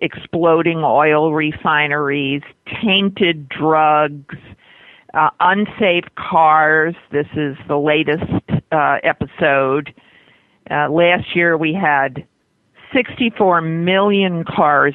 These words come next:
recalled for safety defects. That's close to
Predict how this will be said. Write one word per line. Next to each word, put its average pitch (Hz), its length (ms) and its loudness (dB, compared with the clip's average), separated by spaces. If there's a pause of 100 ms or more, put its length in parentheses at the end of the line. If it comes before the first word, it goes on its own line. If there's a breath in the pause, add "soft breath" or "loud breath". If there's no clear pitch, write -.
recalled 151 720 0
for 147 140 -2 (160)
safety 156 400 -2
defects. - 720 -10
That's 151 320 0
close 147 300 2 (160)
to 131 220 -2